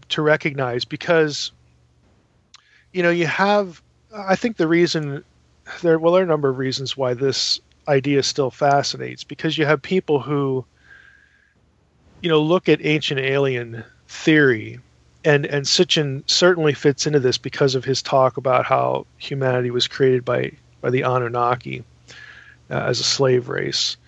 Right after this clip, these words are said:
Um, they, they don't like Darwinism. You have people who don't like Darwinism, and they don't like creationism, the way it, it's typically articulated. And so this provides kind of a middle ground, uh, where you get,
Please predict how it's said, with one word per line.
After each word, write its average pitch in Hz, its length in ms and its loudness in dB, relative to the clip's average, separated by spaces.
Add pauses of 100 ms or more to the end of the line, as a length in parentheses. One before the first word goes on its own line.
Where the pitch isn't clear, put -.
(320)
Um, 135 360 -2
they, 170 160 0 (360)
they 175 120 2
don't 214 240 0
like 175 480 0 (400)
Darwinism. 135 960 0
You 147 120 -4
have 131 100 -4
people - 240 -4
who 147 100 0
don't 156 200 2
like 143 220 2
Darwinism, 135 680 0
and 160 140 2
they 160 100 4
don't 156 300 0
like 135 300 -2 (200)
creationism, 127 840 0
the 120 100 -4
way 123 200 2
it, 123 340 -6
it's - 180 -2
typically - 440 -2
articulated. - 760 -2 (400)
And 160 120 0
so 175 140 0
this 214 180 0
provides 147 540 0
kind 151 220 0
of 131 100 0
a 123 80 -4
middle 135 500 0
ground, 127 760 -4 (720)
uh, 123 260 0
where 139 240 0
you 135 160 -6
get, 151 340 2